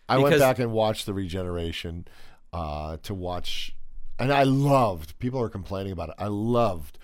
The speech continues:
Speaker 1: the way he just sort of popped into Capaldi.
Speaker 2: Yeah.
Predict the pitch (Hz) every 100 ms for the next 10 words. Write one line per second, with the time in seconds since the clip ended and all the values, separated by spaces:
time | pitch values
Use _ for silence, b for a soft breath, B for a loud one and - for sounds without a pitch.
0 | B B B 95 95 98 92 - 92 -
1 | - 92 82 - - - 85 80 - 78
2 | 76 - 73 76 62 67 - - - -
3 | 120 87